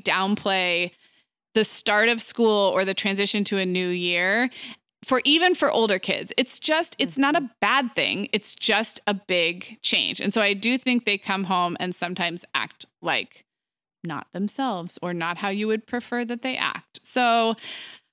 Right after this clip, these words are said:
Speaker 1: gosh, I guess, um, knowing what to expect and knowing that it's normal is a huge piece of it for me. Um, I would say I am stricter about certain things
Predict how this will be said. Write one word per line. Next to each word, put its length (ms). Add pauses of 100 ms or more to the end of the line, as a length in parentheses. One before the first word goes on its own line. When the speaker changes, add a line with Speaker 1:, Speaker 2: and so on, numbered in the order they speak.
Speaker 1:
gosh, 320
I 100
guess, 420
um, 420
knowing 340
what 140
to 120
expect 440
and 100
knowing 220
that 100
it's 180
normal 520
is 140
a 40
huge 680 (100)
piece 220
of 100
it 140 (120)
for 140
me. 440
Um, 240
I 100
would 160
say 400
I 320
am 560
stricter 1000
about 480
certain 420
things 360